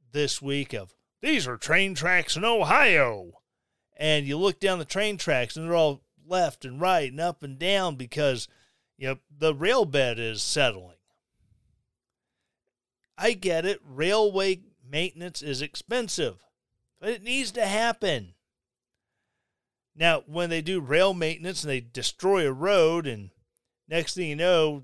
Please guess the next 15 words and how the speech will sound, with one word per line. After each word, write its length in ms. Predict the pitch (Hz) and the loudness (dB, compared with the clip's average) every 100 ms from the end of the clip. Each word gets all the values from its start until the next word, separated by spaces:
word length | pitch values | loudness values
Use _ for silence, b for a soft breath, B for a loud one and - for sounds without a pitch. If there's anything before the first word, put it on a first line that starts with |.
| - | -8
you're 200 | 135 151 | -4 -2
driving 400 | 151 156 170 151 | 2 4 4 0
through 180 | 151 139 | -8 -8
town 380 | - 180 180 | -4 -2 -2
and 80 | 139 | -2
you're 100 | 139 | -4
going 320 | 131 156 139 107 | -2 -2 -2 -2
Dukes 320 | 160 - - | -2 -2 -6
of 100 | 120 | -2
Hazzard 420 | 160 185 156 143 | 0 2 0 -2
over 160 | 160 127 | -2 -4
the 80 | |
railroad 480 | 113 170 226 180 131 | -2 2 4 4 0
tracks 340 | - 139 151 - | 0 0 0 -4
because 480 | 135 143 127 113 | -4 0 2 0